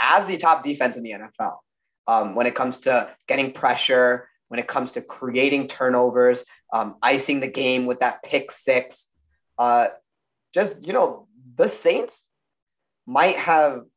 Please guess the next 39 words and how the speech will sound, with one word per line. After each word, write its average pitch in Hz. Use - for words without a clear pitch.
made 135
the 123
quarterback 131
position 147
not 117
the 131
most 127
important 127
position 110
on 117
the 104
field. 127
Like, 120
it's, 165
it's 165
described 160
that -
the 127
quarterback 131
position 104
is 123
arguably, 120
you 107
know, 92
they 123
get 127
the 120
most 120
money. 113
It's -
the 127
most 123
important. 113
It's 127
what 131
lead, 123
drives 120
the 110
team. 139